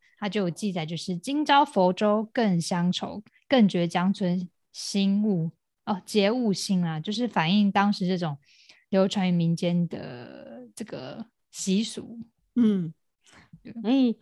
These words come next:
Speaker 2: 那个，你刚刚不是讲说那个，他这个习俗啊，所以在民间的时候，我看还有一个故事还挺有趣的，他是说他有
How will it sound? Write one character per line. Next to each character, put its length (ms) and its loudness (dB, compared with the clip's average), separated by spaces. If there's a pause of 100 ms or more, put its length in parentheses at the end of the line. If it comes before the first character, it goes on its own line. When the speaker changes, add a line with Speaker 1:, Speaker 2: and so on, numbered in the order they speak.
(300)
Speaker 2:
那 120 0
个， 160 2
你 140 6
刚 120 8
刚 80 6
不 100 2
是 120 6
讲 220 0
说 260 4
那 100 4
个， 300 0 (1300)
他 200 0
这 100 4
个 100 6
习 300 4
俗 220 2
啊， 180 6
所 180 2
以 240 4 (240)
在 140 10
民 300 8
间 120 4
的 80 2
时 120 2
候， 100 6
我 80 4
看 220 2
还 80 6
有 40 6
一 40 2
个 100 2
故 160 -6
事 140 -2
还 100 4
挺 220 0
有 160 2
趣 240 0
的， 40 -2
他 120 0
是 100 -2
说 260 2 (460)
他 140 6
有 300 6